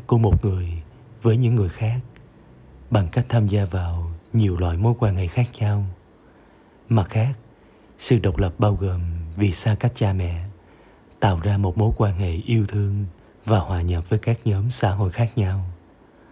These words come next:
Tuy nhiên, tương tác với thế giới bên ngoài mang nhiều nguy hiểm cho tâm hồn. Bản ngã mới hình thành rất mong manh, do đó nó chịu nhiều ảnh hưởng và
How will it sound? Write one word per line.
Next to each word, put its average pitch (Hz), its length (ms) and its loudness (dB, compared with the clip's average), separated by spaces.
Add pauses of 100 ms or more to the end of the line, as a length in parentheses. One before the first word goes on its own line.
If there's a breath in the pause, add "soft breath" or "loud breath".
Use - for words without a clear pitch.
(600 loud breath)
Tuy 123 140 6
nhiên, 101 360 2 (1000 loud breath)
tương 110 220 4
tác 104 320 0
với 117 120 4
thế 113 120 2
giới 107 200 2
bên 107 220 2
ngoài 87 420 -4 (180)
mang 104 260 2
nhiều 87 340 0 (180)
nguy 117 180 4
hiểm 92 280 0
cho 113 160 2
tâm 104 180 2
hồn. 87 260 -2 (1120 loud breath)
Bản 110 320 2
ngã 90 240 0
mới 117 200 4
hình 104 240 2
thành 87 200 -2
rất - 220 0
mong 101 200 2
manh, 95 260 -2 (420 loud breath)
do 107 220 -2
đó 98 320 -4 (500)
nó 127 120 2
chịu 110 200 -2
nhiều 95 220 -4
ảnh 98 140 -6
hưởng 98 280 -4
và 92 360 -4